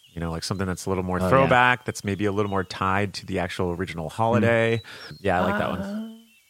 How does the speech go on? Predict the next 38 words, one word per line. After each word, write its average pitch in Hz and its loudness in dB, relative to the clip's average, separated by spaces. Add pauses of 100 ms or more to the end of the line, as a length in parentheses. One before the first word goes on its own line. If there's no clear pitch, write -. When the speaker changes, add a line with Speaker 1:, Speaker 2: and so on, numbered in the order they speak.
(280)
Speaker 3:
I, 233 2 (920)
Dan, 160 4
I'm 143 4
not 131 2
gonna 139 2 (320)
yuck 120 2
your 143 4
yum. 160 2
Uh, 127 2
<laughs> 110 -4
I 139 0
Speaker 2:
Yeah, 127 8
you - 8
don't 185 6
Speaker 3:
think 160 8
Speaker 2:
like 143 4
The 107 4
Witch, 95 0
do 120 2
you? 98 0 (760)
Speaker 3:
No, 156 6
I, 190 4
you 175 4
know, 185 6
I 170 6
like 208 2
The 170 6
Witch. 151 6
I 196 6
like 233 6
most 165 4
of 143 4
The 127 4
Witch. - -6
I - 0
Speaker 1:
Mm-hmm. 147 0
Speaker 3:
just, - -2
there's, 143 2